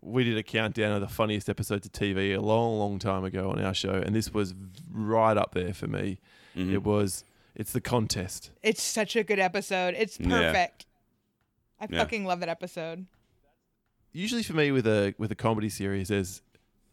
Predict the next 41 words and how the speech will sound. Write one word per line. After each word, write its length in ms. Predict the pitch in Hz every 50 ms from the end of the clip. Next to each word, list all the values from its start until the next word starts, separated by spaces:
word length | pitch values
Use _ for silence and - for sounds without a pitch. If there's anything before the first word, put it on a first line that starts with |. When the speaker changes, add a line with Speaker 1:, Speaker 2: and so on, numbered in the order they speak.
| _ _ -
Speaker 1:
a 60 | -
turning 440 | - - - 120 120 117 113 107 104
point 240 | 92 - 104 98 67
where 100 | 92 110
I 60 | 110
go 220 | 104 87 107 107 104
from, 260 | - - - - - - _ _
"This 220 | - 151 180 170 -
is 140 | 165 143 127
okay," 680 | 123 117 123 - - 110 98 101 101 101 101 - - -
to, 280 | - - 113 107 98 98 - _ _ _ _ _ -
"I 340 | 110 113 117 120 120 120 117 - _ _ _ _
fucking 680 | - - - - - 113 107 107 - - 113 104 101
love 560 | 101 98 98 98 98 101 101 98 98 87 87 95
this 120 | - 104
show." 480 | - - - 101 98 92 90 90 87 87 92 - -
And 220 | - 104 95 95 101
I, 100 | 95 - - _ - - -
I 100 | - 113
think 360 | - - 165 160 147 - -
maybe 300 | - 131 127 131 131 123
I 60 | 113
got 140 | 107 117 113
into 200 | 117 120 113 107
Seinfeld 540 | 101 - 113 107 107 107 - 107 101 101 101
in 60 | 98
around 220 | 98 101 104 107 107
about 200 | 104 101 - 101
season 320 | - 104 107 98 104 101
three, 500 | 101 - 107 107 104 101 95 95 101 98 - _ _ _ _ - -
and 80 | 101
it 40 | 101
was 120 | 98 101 -
this 160 | 127 131 -
episode 420 | 123 110 113 110 - - 104 107 -
from 120 | 104 107
season 320 | - - 107 98 98 98 98
four, 380 | - - 104 104 101 98 92 95
right? 200 | 95 98 98 -
It 140 | - 113 101
just 280 | - 113 101 - -